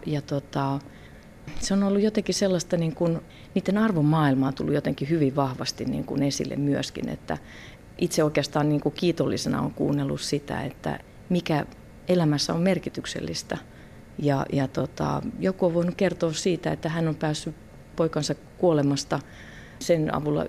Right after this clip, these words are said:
yli, että hän on vuoden kulkenut metsässä ja joku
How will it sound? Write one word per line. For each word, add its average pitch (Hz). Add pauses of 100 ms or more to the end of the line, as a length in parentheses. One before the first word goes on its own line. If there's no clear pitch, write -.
(460)
yli, 151
että 135
hän 143
on 139 (400)
vuoden 147
kulkenut 143
metsässä -
ja 139 (640)
joku 160